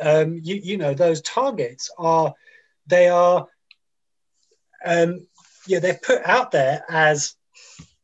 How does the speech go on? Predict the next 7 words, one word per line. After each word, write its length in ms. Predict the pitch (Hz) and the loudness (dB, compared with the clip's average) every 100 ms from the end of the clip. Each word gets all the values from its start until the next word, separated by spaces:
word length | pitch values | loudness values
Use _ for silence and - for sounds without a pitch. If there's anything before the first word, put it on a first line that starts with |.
| _ _ _ _ - _ | _ _ _ _ -20 _
a-, 80 | - | -4
a-, 580 | 151 - 151 - 156 - | -2 -2 -4 -2 -4 -4
a-, 260 | 156 165 - | -4 -4 -4
as 140 | 147 | -6
targets, 520 | - - 302 208 147 147 | -2 0 0 0 -4 -2
but 260 | 151 196 | -2 -2
without 720 | 180 214 190 196 240 262 - | -2 -4 -4 -2 0 -2 -4